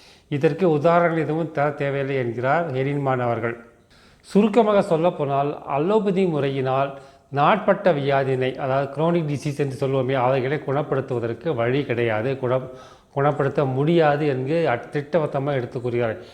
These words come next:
எப்பொழுது ஒரு நோய் குணமாகும்? எந்த,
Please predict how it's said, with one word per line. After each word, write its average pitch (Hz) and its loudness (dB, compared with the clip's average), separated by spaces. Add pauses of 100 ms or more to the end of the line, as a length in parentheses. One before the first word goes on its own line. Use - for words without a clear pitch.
(240)
எப்பொழுது 190 4
ஒரு 165 4
நோய் 156 0
குணமாகும்? 135 -4 (1500)
எந்த, 147 2